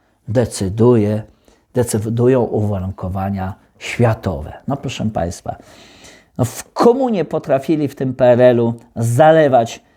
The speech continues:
takie głupoty, zalewajki ekonomiczne i polityczne robić, ale teraz to się nauczyli, no majstersztyk, dopracowali tą recepturę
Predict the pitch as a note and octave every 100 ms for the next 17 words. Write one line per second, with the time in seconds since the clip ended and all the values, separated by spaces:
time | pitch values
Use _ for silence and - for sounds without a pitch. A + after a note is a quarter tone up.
0 | _ _ A#2 - A#2+ B2 A#2 C3 A#2+ A#2+
1 | A#2 A#2+ A2+ A#2 A2+ - G#2 G2 G#2+ G#2
2 | G#2+ G#2+ - G#2 G#2+ - A2 G#2+ G#2+ G#2
3 | G2 G2 F#2+ D#2 E2 - - G2 - A#2+
4 | A2 G#2+ - - A#2+ G2 G2 G#2 G2 F#2+
5 | F2+ - _ _ _ G#2+ G#2+ G#2 F#2 -
6 | - - - - D#3 E3+ C3+ - G#2+ G2+
7 | F#2 F#2 E2 - _ _ _ G#2 G#2+ G#2
8 | - B2 B2+ - A2 - A#2 G#2+ G#2+